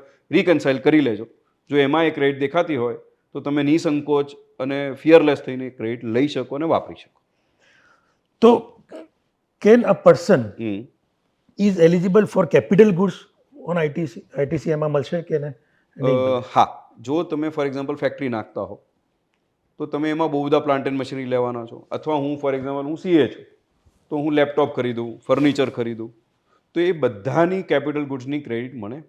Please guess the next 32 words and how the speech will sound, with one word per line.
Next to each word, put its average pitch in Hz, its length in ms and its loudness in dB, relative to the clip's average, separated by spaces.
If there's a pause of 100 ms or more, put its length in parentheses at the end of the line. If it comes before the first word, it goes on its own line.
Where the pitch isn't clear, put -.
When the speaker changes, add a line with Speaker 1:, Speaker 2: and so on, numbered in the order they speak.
Speaker 1:
મળી 104 240 -4
શકે 113 320 -14 (340)
અને 127 180 -6
મળવા 113 280 -2
પાત્ર 101 400 -10
છે, 117 120 -12
એમાં 120 240 -10
કોઈ 127 240 -4
ઇસ્યુ 110 220 -12
નથી. 104 200 -14
ખાલી 156 220 -4
એક 156 340 -6
જ 202 140 0
કન્ડિશન 117 500 -6
છે 110 240 -14 (640)
કે 165 80 -4
તમે, 175 540 0 (460)
તમે 170 200 -2
એક 214 200 4
લાખ 180 180 4
રૂપિયાનું 160 320 2
લેપટોપ 135 340 0
લીધું, 107 280 -12 (280)
એમાં 151 180 2
અઢાર 151 240 6
હજાર 147 180 4
રૂપિયા 139 180 -4
સર-, 123 300 -6
જી 120 200 -4
એસ 143 120 2
ટી 147 100 -6
ચૂકવ્યો, 123 380 -10